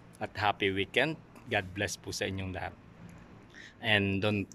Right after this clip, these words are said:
forget to subscribe my YouTube channels, Pobreng Kapampangan. Ayan po. And hit the bottom bell para po updated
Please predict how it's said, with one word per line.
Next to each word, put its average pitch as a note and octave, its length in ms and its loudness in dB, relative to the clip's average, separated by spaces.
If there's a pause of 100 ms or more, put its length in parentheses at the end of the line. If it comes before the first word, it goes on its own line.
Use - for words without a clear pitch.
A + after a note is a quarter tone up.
(400)
forget A2 300 10 (180)
to A#2+ 80 6
subscribe G#2 640 2 (160)
my G2+ 160 6
YouTube G2 480 2
channels, A2 640 6 (560)
Pobreng A2 400 8
Kapampangan. G#2 880 8
Ayan F#2 320 4
po. G#2 240 -2
And G2+ 480 4
hit D#3 240 10
the A#2 240 2
bottom B2 560 8
bell A2+ 240 10 (720)
para A#2 240 8
po A2+ 240 8
updated A2 480 6